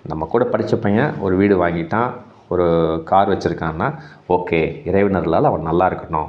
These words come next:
எனக்கும் இதே மாதிரி சூழ்நிலை இதை விட சிறப்பா இந்த இறைவன் எனக்கு கொடுக்க காத்துக்கிட்டு இருக்காரு, எனக்கு கிடைக்கும்" அப்படின்னு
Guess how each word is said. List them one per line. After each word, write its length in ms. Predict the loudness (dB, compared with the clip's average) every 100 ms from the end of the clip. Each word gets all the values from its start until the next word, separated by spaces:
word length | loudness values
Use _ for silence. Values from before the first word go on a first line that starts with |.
| -8
எனக்கும் 560 | -2 0 0 0 -2 0
இதே 340 | 0 4 4
மாதிரி 280 | 4 2 0
சூழ்நிலை 580 | 0 0 2 2 2 0
இதை 220 | 0 2
விட 180 | 2 0 0
சிறப்பா 440 | -2 -2 0 0 -2 -8 -10
இந்த 160 | -4 0
இறைவன் 360 | 2 2 2
எனக்கு 300 | 0 -2 -2
கொடுக்க 360 | 0 0 2 0
காத்துக்கிட்டு 540 | 2 0 0 -6 -6
இருக்காரு, 400 | -4 0 0 -2 -6 -20 -18 -6
எனக்கு 300 | -4 -4 -6
கிடைக்கும்" 600 | -2 0 0 0 0 0 -2
அப்படின்னு 280 | -4 -2 -4